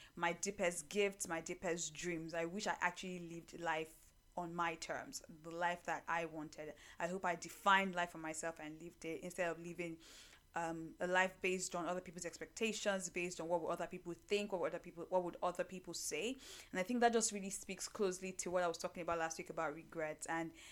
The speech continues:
it's so important to keep thinking about these things, that have those moments where you reflect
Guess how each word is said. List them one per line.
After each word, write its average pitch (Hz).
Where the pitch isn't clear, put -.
it's 202
so -
important 220
to 196
keep -
thinking 196
about 170
these 170
things, 170
that 180
have 226
those 220
moments 196
where 190
you 175
reflect 170